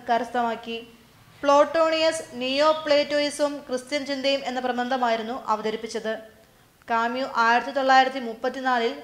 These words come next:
ഫ്രഞ്ച് കമ്മ്യൂണിസ്റ്റ് പാർട്ടിയിൽ ചേർന്നു. ആയിരത്തി തൊള്ളായിരത്തി മുപ്പത്തിയാറ്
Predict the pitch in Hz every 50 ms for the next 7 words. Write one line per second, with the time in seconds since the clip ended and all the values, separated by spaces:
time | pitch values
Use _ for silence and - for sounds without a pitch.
0 | - - - 233 240 240 226 277 254 254 247 240 240 247 247 - 269 240 254 240
1 | 233 233 233 226 247 277 277 - - 240 226 226 226 220 214 220 220 269 - -
2 | - _ - - - - - - - 254 269 277 294 294 311 311 339 330 330 330
3 | 320 320 320 320 294 285 269 - 277 294 285 302 302 294 277 269 262 285 320